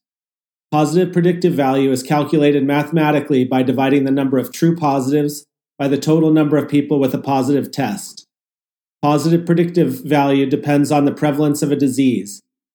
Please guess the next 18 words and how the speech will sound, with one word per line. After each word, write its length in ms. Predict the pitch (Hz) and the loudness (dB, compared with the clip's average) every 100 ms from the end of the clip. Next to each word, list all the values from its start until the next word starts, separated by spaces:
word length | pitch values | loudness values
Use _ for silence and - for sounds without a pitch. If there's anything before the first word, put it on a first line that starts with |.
| _ | _
The 80 | 139 | -4
higher 280 | 127 147 156 | 0 2 2
the 100 | 156 | 2
prevalence, 680 | 156 156 147 160 175 - - _ _ _ | 0 0 0 0 0 -4 -14 _ _ _
the 60 | 131 | -6
higher 280 | 127 147 143 | 0 2 2
the 120 | 131 | 0
positive 460 | - 139 131 139 - | 0 0 0 -2 -2
predictive 440 | 147 139 - 127 | 0 -2 -2 -2
value 540 | 127 117 113 107 139 - | 0 -2 -2 -6 -10 -6
and 320 | 165 165 160 143 | 0 2 2 0
the 160 | 147 | -2
sensitivity 760 | 143 160 147 165 160 143 147 147 | 0 0 0 0 0 2 2 2
and 120 | 127 | -2
specificity 840 | - 139 131 - 147 - 156 143 | -4 -4 -4 -2 -2 -2 0 0
of 80 | 123 | 0
a 60 | |
test. 560 | 135 147 127 101 - - | -4 -4 -4 -6 -12 -18